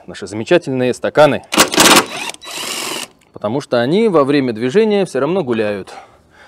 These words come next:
Но не так гуляют, чтобы там, да, э,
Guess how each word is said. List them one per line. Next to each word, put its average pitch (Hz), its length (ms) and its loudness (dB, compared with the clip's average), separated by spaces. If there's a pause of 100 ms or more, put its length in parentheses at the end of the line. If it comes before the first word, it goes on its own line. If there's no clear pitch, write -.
(160)
Но 139 80 2
не 190 100 6
так 233 140 10
гуляют, 131 400 6
чтобы 104 240 -8
там, 101 200 0
да, 131 220 0 (540)
э, 90 400 -8